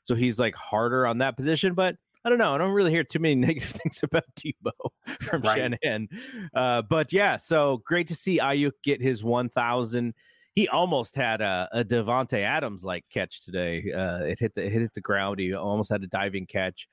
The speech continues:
Speaker 1: Um, big plays. He, he also has really good chemistry with Brock after picking up the chemistry with Jimmy this year.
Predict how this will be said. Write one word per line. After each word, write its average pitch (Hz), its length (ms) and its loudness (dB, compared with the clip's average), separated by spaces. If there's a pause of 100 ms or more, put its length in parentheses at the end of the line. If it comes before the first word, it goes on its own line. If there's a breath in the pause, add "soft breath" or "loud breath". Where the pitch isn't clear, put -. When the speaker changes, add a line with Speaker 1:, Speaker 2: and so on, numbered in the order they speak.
(340 loud breath)
Speaker 1:
Um, 90 360 -2
big 170 220 0
plays. 143 760 2 (100)
He, 123 500 2
he 139 200 0 (100)
also 147 380 2
has 135 240 -2
really 139 260 2
good 135 200 0
chemistry 139 360 -2
with 131 220 0
Brock 139 340 0
after 131 320 -2
picking 147 480 -2
up 151 160 0
the 151 60 -10
chemistry 151 420 -2
with 131 180 2
Jimmy 139 360 2
this 151 240 0
year. 151 260 0